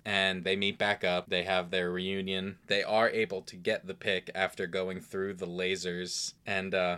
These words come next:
then, of course, he has to deactivate the lasers by pressing that button, but the button is down by his crotch. He can't move. And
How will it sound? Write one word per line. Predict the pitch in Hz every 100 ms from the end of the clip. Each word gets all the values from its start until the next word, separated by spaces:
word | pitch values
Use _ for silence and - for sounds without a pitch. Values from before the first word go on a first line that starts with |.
| -
then, | 101 95
of | 87
course, | - 98 90 87 - - _ _ _ _ _ _
he | -
has | 101 95
to | -
deactivate | 90 92 92 - 92 90
the | 95
lasers | 92 90 90 87 90 - - - -
by | - 90
pressing | - 98 - 92
that | 87 85
button, | 98 92 85 87 90
but | 85
the | 87
button | 92 92 90 92
is | 92 90 87 87 - _ -
down | 90 87
by | 82 82
his | 82
crotch. | - 104 98 92 -
He | 101
can't | 92 90 85
move. | 90 92 90 87 95
And | 92 87 87 87